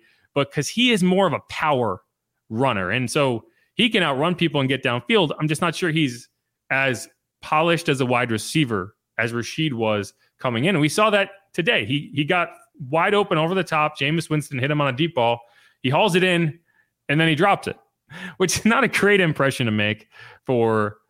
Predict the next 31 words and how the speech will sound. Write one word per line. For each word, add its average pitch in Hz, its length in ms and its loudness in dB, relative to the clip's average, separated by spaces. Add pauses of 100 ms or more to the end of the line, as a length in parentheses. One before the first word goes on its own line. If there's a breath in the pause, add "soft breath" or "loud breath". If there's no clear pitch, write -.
(140)
Malik 127 380 0
Flowers 113 400 0
there. 117 180 2
But, 175 320 -2 (180 loud breath)
you 196 60 0
know, 180 240 2
I 160 100 0
think, 190 300 0 (380)
again, 170 460 2
this 147 160 2
is 139 100 -2
where 143 160 2
you're, 123 280 0
you're, 113 320 -4
you're 113 120 0
getting 107 320 0
better. 113 420 -2 (260 soft breath)
I 120 100 0
think 143 220 -2
it 147 40 -2
would 135 140 0
have 123 80 0
been 123 120 0
a 110 80 -2
catch 143 280 -6
and 117 100 -2
a 107 40 -4
fumble 135 400 0
in 117 80 0
a 107 60 0
game. 170 340 0